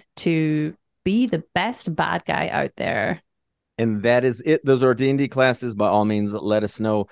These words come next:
Speaker 2: We're gonna go to the tier rating now. We're gonna go very brisk through it.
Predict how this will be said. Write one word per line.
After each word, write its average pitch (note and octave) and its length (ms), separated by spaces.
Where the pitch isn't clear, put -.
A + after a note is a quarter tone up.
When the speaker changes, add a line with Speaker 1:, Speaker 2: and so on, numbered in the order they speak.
Speaker 2:
We're B2+ 140
gonna C#3+ 160
go D3 140
to C#3+ 100
the C3+ 120
tier F#3+ 360
rating C3 320
now. G#2+ 220
We're A2 100
gonna A#2 180
go G#2+ 200
very A#2 420
brisk A2 680
through C#3+ 240
it. G#2+ 140